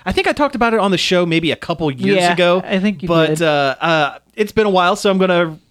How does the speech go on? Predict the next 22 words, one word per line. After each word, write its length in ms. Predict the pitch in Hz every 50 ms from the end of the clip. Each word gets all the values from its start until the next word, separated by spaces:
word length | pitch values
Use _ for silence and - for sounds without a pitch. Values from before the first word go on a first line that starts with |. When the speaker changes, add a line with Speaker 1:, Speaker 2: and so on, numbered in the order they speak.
| _
Speaker 1:
mention 300 | - 175 170 165 - 170
it 120 | 165 156 156
again. 220 | 143 156 160 170 -
I 160 | 151 175 180
had 240 | 180 175 156 139 -
forgotten 680 | - 147 131 120 - 156 156 165 151 170 170 175 - - _ _ _ _
how 220 | - - 165 160 147
stylized 1000 | - - - - - 160 160 170 165 147 139 113 113 110 98 95 98 - - - _ _ _ _
it 140 | 147 139 131
is. 180 | 120 107 - 143
What 120 | 180 202
it 120 | 208 175
is, 260 | 180 180 180 170 165 - -
is 320 | 170 160 156 143 139 127 - - _ _ -
a 100 | 143 131
super, 580 | - - - - - 196 190 196 202 196 196 202
super 360 | - - - 180 170 - - 151
stylish 720 | - - - 156 147 147 143 147 139 127 - - - - _ _ _ _ _ -
kung 180 | - 214 202
fu 400 | - - 202 185 160 139 120 - - _ _ _ -
action 360 | 156 175 175 - - 160 147
movie 460 | 143 143 139 120 131 135 131 127 120